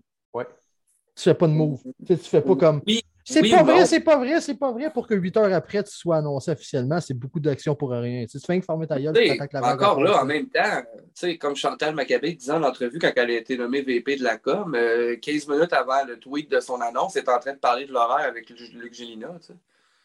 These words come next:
Speaker 3: Son grand chum depuis les trente dernières années. Fait que, tu sais, c'est, que, qu'est-ce que ça vaut nier, euh, c'est,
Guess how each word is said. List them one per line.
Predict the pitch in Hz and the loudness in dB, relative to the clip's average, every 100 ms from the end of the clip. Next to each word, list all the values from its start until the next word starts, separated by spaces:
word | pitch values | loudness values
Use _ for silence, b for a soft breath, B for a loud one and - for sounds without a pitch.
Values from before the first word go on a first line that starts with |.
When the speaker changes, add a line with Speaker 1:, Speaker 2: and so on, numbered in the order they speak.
| _ _ _ _ | _ _ _ _
Speaker 3:
Son | - 139 127 123 | 0 2 2 2
grand | 123 139 135 | 0 2 2
chum | 131 151 151 160 | 2 0 0 0
depuis | 131 123 131 | -6 -6 -6
les | 127 120 | -2 -2
trente | - 135 143 | 0 0 2
dernières | 131 120 120 127 127 | 2 2 2 0 0
années. | 117 123 180 143 | -2 -4 -8 -8
Fait | 110 | -12
que, | - | -8
tu | 147 | -8
sais, | |
c'est, | 127 113 | -8 -8
que, | 120 110 110 117 | -4 -4 -4 -10
qu'est-ce | - | -8
que | - 113 | -2 0
ça | - 139 | 2 0
vaut | 131 156 156 | 4 4 4
nier, | 123 117 131 151 127 | 0 0 0 0 -2
euh, | 110 110 113 | -2 -2 -4
c'est, | - | -6